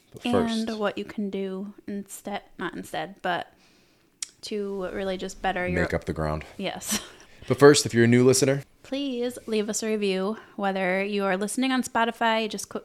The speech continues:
Speaker 2: leave a quick five-star review. If you're on Apple Podcasts, you can write something or leave a s-, quick five-star review. It really helps us, you know, spread the show to more people, and lets us know what you guys like or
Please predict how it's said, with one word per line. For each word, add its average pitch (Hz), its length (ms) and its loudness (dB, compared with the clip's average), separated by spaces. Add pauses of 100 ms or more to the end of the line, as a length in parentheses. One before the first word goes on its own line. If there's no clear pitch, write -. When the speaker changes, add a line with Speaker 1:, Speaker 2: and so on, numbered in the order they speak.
Speaker 2:
leave 208 180 -4
a 202 40 -8
quick 208 220 -6
five-star 202 520 2
review. 196 420 0
If - 160 -8
you're 190 140 -4
on 180 180 -2
Apple 196 300 -2
Podcasts, 196 720 0 (400)
you 208 100 -4
can 208 140 -6
write 220 180 2
something 220 480 -4
or 196 160 -2
leave 196 160 -2
a 196 40 -6
s-, - 180 -8 (160)
quick 202 200 -4
five-star 190 440 0
review. 208 560 2 (100)
It 208 180 2
really 208 360 2
helps 196 320 0
us, 202 420 0 (240)
you 214 80 -2
know, 202 160 0
spread 190 380 0
the 202 80 -2
show 190 320 2
to 208 160 -4
more 208 180 0
people, 269 500 4 (140)
and 202 420 0 (280)
lets 240 180 -4
us 240 100 -4
know 262 160 0
what 214 280 2
you 240 100 -2
guys 214 320 0
like 208 480 -2
or 190 480 0